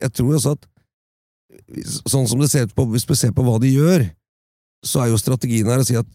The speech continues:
vi rører ikke selve systemet, altså vi, vi kutter ikke kabler, vi, vi, vi fjerner ikke dette at strøm er en vare som selges til markedspris og så videre.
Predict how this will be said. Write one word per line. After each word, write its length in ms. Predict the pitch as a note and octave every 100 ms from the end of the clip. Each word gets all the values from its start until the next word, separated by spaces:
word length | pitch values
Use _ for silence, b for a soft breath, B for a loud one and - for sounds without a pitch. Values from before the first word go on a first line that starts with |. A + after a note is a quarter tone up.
| -
vi 240 | - A#2 C#3
rører 440 | C#3 C#3 G#2+ E2
ikke 160 | A2 C3
selve 300 | - B2+ F#2+
systemet, 680 | - - - E2+ F2 D3+ F#3+ - _ -
altså 220 | B2+ C3 A#2+
vi, 160 | C#2+ A2+
vi 140 | A2
kutter 340 | - C#3+ -
ikke 160 | - - B2
kabler, 320 | F2+ F2+ C3+
vi, 160 | B2 E2+
vi, 380 | A2 A#2 A2
vi 160 | F#2+ A#2+
fjerner 460 | G2 D#3 B2 G2 -
ikke 160 | D#3
dette 160 | D#3 A2
at 80 | -
strøm 300 | - G2+ G2
er 100 | G2
en 140 | G#2
vare 320 | A2+ G#2 D#2 F2
som 80 | A2+
selges 340 | - A2 F2+ E2+
til 140 | A2+
markedspris 480 | A2+ - E2+ - -
og 80 | G2
så 60 | G2+
videre. 240 | G#2+ D#3